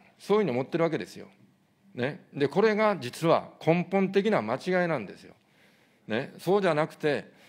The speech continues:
それは信用創造そのものですから、国債を発行すれば民間預金が増えるだけの話で、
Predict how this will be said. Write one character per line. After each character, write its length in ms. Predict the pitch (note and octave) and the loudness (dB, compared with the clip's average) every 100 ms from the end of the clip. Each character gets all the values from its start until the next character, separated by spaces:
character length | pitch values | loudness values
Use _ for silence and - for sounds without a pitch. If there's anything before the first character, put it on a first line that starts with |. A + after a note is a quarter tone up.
| _ | _
そ 140 | - E3+ | -4 -2
れ 80 | |
は 240 | F3 F3 - - - | 2 0 -2 -10 -14
信 280 | - G3+ | 0 2
用 180 | A3 G#3+ | 4 2
創 240 | F3+ G#3 D3 | 2 0 0
造 120 | A#2 | -2
そ 120 | C3+ | -2
の 60 | F#3+ | -2
も 80 | G3 | -2
の 100 | D3 | -2
で 80 | |
す 100 | G#2 | -6
か 100 | - | -10
ら、 100 | F#2 - _ _ - | -14 -16 _ _ -4
国 180 | F#3 | -4
債 240 | F3+ G#3 G#3 | 0 4 4
を 100 | G3 | 4
発 200 | G3 G3 | 0 0
行 160 | G3 | -4
す 100 | E3+ | 0
れ 60 | F3+ | 0
ば 100 | C3+ | 0
民 240 | B2+ F3+ | 0 0
間 140 | G3+ F#3+ | 2 2
預 180 | F#3+ G3 | 2 0
金 160 | F#3 | 0
が 140 | A#2+ F#2+ | -2 0
増 100 | A2+ | 0
え 80 | |
る 80 | B2+ | 2
だ 140 | C#3 E3 | 2 2
け 80 | |
の 80 | F3 | 2
話 280 | F3+ E3 - | 0 -2 -4
で、 140 | G2 | -10